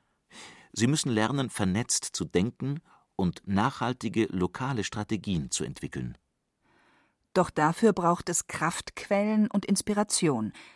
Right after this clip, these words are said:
Speaker 2: die sich eher in spiritueller Praxis finden. Das Wort Religion stammt von religare, lateinisch für zurückbinden. Nimmt man das wörtlich, dann geht es bei den religiösen Traditionen um eine Praxis der Wiederverbindung.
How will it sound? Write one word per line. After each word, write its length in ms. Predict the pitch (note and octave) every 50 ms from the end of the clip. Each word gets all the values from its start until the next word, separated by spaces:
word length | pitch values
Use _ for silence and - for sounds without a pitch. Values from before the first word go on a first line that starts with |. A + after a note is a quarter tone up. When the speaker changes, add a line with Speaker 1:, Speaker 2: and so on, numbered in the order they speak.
| _ _ _ _ -
Speaker 2:
die 60 | D#3+
sich 260 | D3 D#3 D3 - - E3+
eher 400 | E3 E3+ F3+ F#3+ F#3+ F#3 - -
in 160 | F3 F3 E3
spiritueller 640 | - - - F3+ E3+ F3 - G3 F#3+ F#3+ D#3+ C3
Praxis 440 | - - - G#2+ - - - F2+ -
finden. 460 | - - - D#2+ - - _ - - - _ _ _ _ _ _ _ _ _ _ - - - - - _
Das 240 | F#3 F#3 - F#3+ F#3
Wort 280 | G#3 A3+ - - - - _ -
Religion 760 | F3 F#3+ A3 A#3+ A3 D3+ D#3 D#3 F3+ G#3+ A3 F#3+ D#3+ C#3+ C3
stammt 380 | - - F3 E3+ F3 E3+ -
von 280 | - - F#3+ F3+ F3 E3+
religare, 800 | - F3 F3+ G3 F3 F3+ D3+ C#3 C3+ C3+ B2 A#2 G2 G2+ A#2+ - _ _ -
lateinisch 540 | C#3+ C3+ - E3+ D3 C#3+ D3 C#3 - -
für 300 | - - D#3 D3 C#3 C#3 -
zurückbinden. 840 | - - G3 D#3+ E3+ D#3+ - - - A2 - - - _ - - - _ _ _ _ _ _ _ _ _
Nimmt 220 | - C3 - -
man 100 | C#3+ C3+
das 160 | B2+ - -
wörtlich, 500 | D#3 C#3 C3 D3 - - G#3 A3+ A#3 - - - - - - -
dann 140 | - E3+ E3+ D3+
geht 160 | G3+ G#3 -
es 120 | G#3+ -
bei 160 | - G3 F3
den 140 | F3 F3+ E3+
religiösen 600 | E3+ E3 E3 E3 D#3 D3+ D3 D#3 F#3 - A#3+ A3 -
Traditionen 800 | - E3+ E3 F3 D#3+ - - - D3+ D3 E3+ G3 G#3+ G#3+ G#3+ -
um 180 | - F3+ F3
eine 220 | - D#3 E3 D#3+ -
Praxis 580 | - - - G3 G3+ - - - G#3 G3 -
der 180 | - F3 E3+ D#3+
Wiederverbindung. 920 | F3 F#3 E3+ D#3+ C#3+ - - C#3+ - - A#2+ - - G2+ - D2 C#2+ -